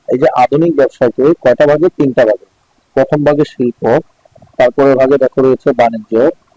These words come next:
তারপরে ভাগে রয়েছে দেখো প্রত্যক্ষ সেবা। তো শিক্ষার্থীরা এখানেও দেখো সুন্দর করে আমাদের বক্স করে দিয়েছে ব্যবসায়কে যে তিনটা ভাগ, প্রথম ভাগ শিল্প,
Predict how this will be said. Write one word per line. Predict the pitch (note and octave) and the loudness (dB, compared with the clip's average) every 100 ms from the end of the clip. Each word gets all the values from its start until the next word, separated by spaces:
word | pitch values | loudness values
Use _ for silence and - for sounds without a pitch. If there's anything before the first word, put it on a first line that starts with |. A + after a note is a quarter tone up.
| _ B2+ | _ -2
তারপরে | B2+ - C#3 | 0 0 0
ভাগে | B2+ C3 C#3+ | 2 0 2
রয়েছে | C#3 - C3+ | 0 0 -4
দেখো | C3+ D#3 - | -2 -2 -2
প্রত্যক্ষ | - - A#2+ - F#3 G3 _ _ _ _ | -4 -4 -8 -4 -2 -2 _ _ _ _
সেবা। | C3+ G2 - _ _ _ - | -4 -4 -6 _ _ _ -4
তো | D3+ | -2
শিক্ষার্থীরা | - - D#3+ E3 D3 | -2 -4 0 2 2
এখানেও | - D3+ D#3 | 2 0 2
দেখো | C#3+ D3 | 0 -2
সুন্দর | - C3 C3+ - | -4 -2 -2 0
করে | D3+ C3+ | 0 2
আমাদের | C3+ B2+ | 2 0
বক্স | A#2 - _ | -2 -4 _
করে | C#3 | -2
দিয়েছে | B2+ C3 - D3+ D#3+ _ _ _ | 0 -2 -2 -2 -2 _ _ _
ব্যবসায়কে | A2+ B2 - C3+ C#3 | 0 0 0 -2 0
যে | C#3 | 0
তিনটা | - A#2+ A#2 C3 | -2 -4 0 2
ভাগ, | C3 D#3 _ _ _ - | 2 0 _ _ _ -4
প্রথম | A#2 C3+ | -2 0
ভাগ | C3 - | -2 -2
শিল্প, | - A#2 - B2 | -2 -2 0 0